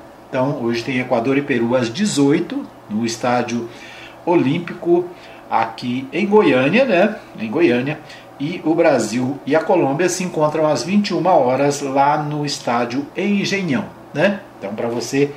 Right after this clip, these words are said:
que quer assistir pela T V, né? O, quem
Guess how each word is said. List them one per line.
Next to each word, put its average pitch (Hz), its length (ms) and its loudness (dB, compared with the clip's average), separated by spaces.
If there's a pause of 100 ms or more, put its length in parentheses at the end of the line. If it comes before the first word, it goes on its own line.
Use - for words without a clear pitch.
(480)
que 113 120 -12
quer 135 220 2
assistir - 380 -2
pela 170 220 2
T 214 180 4
V, 175 360 2
né? 165 220 0
O, 143 180 -2 (140)
quem 147 380 -4